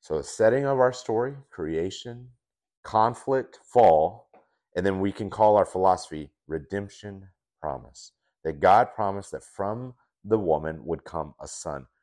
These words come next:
who would be the perfect representative of God, who would defeat the serpent, and who would rule the kingdom of God on earth. Now,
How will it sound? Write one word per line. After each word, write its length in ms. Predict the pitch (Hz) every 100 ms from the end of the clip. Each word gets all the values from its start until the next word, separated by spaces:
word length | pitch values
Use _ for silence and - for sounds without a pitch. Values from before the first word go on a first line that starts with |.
| _ _
who 300 | 127 120 113
would 360 | 107 135 113
be 160 | 107 101
the 100 | 90
perfect 480 | - 95 - 92 82
representative 680 | 78 82 76 78 76 71
of 140 | 65 -
God, 300 | 58 67 62 _ _ _ -
who 100 | 87
would 120 | 82
defeat 420 | 80 - 107 104
the 60 | -
serpent, 480 | - 78 - 76 -
and 180 | 78 76
who 140 | 85
would 140 | 80 73
rule 300 | 85 104 107
the 100 | 98
kingdom 340 | - 92 85
of 120 | 78
God 340 | 69 69 67 67 _ _ _
on 200 | 71 71 -
earth. 200 | - _ _ _ _ _ _ _ _ _ _ _
Now, 260 | 87 82